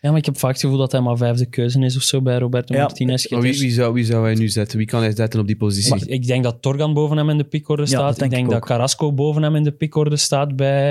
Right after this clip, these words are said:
Speaker 2: Weet,
Speaker 1: ehm, dat is
Speaker 2: weet
Speaker 1: natuurlijk wel meer die echte
Speaker 3: Dat is de flank dan.
Speaker 1: linkerflank.
Speaker 3: Het is hoger,
Speaker 2: Weet,
Speaker 3: hè?
Speaker 2: weet, weet je wat het belangrijkste wordt? Eh, in de basis staan.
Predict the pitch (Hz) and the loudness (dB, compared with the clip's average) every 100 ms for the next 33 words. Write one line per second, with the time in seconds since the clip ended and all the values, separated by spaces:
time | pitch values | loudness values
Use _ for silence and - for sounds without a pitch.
0 | 143 135 139 139 139 - 131 135 135 - | 0 2 2 2 0 -2 -2 0 0 0
1 | 135 135 - _ 160 131 135 120 160 131 | -2 -2 -6 _ -2 0 0 -4 -4 0
2 | 131 127 123 127 120 - 135 107 - 131 | 0 0 -2 0 -2 -2 -2 0 0 0
3 | 139 143 104 110 147 180 - - - - | 0 0 0 0 0 -2 -14 -20 -20 -20
4 | _ _ _ _ _ - - 117 151 127 | _ _ _ _ _ -6 -2 0 0 0
5 | 139 147 147 147 139 151 135 147 156 151 | 0 0 0 -2 0 -2 2 2 2 -2
6 | - 135 156 - - - 120 123 120 127 | -2 0 0 -4 -8 -2 0 2 2 2
7 | 117 107 135 147 131 - 101 107 | 0 2 2 2 0 0 0 0